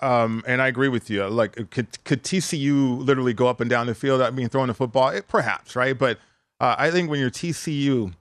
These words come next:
uh, and you allow four hundred sixty-one point eight yards per game, which was a hundred nineteenth, uh, last year, uh, that, that is some work to do, uh, in, in a short amount of time too, right? So,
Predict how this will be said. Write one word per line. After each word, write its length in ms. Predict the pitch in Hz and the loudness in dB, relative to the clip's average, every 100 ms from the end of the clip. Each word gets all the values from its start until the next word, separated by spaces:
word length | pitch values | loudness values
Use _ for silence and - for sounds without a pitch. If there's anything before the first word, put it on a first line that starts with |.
| - 117 | -4 0
uh, 240 | 113 110 | 2 2
and 140 | 120 127 | 0 0
you 140 | 147 | 2
allow 320 | 127 120 117 - | 2 4 2 0
four 240 | - 139 | -2 0
hundred 260 | 139 120 101 | 0 -2 -4
sixty-one 760 | - 127 - 113 113 107 92 - _ _ - | -6 -6 -4 -4 -2 -2 -4 -8 _ _ -2
point 220 | 131 120 | 0 0
eight 220 | 135 135 | -2 -2
yards 280 | 127 117 110 | 2 2 2
per 180 | - 110 | 0 0
game, 320 | 117 120 107 | 0 -2 -2
which 160 | 107 - | -4 -4
was 100 | 107 | -2
a 100 | 101 | 0
hundred 300 | 120 131 110 | 0 0 -2
nineteenth, 600 | 110 117 - 123 101 _ _ _ _ - | -4 -4 -6 -6 -6 _ _ _ _ 0
uh, 220 | 101 95 | 2 2
last 340 | 107 104 104 - | 2 0 -4 -4
year, 280 | 107 101 95 | -2 -2 0
uh, 260 | 113 110 92 117 | 2 2 0 -2
that, 360 | 143 156 101 | 0 -2 -4
that 360 | 139 147 147 117 | 0 0 0 -4
is 160 | 117 110 | -6 -6
some 260 | 120 107 101 | -6 -6 0
work 320 | 127 117 - | 0 -2 -4
to 140 | 127 | -4
do, 380 | 104 110 85 78 _ _ _ - | -2 -2 -2 -8 _ _ _ -4
uh, 440 | 104 107 101 98 - | 0 4 4 2 0
in, 160 | 110 110 | -2 -2
in 160 | 117 | -2
a 60 | 110 | -2
short 320 | - 135 127 | 0 2 2
amount 240 | 120 113 101 | 2 0 -2
of 60 | |
time 360 | - 123 123 101 | -2 0 0 -2
too, 300 | - 131 113 | -2 -2 0
right? 280 | 101 117 120 | 2 0 -2
So, 340 | - 135 117 | 0 2 2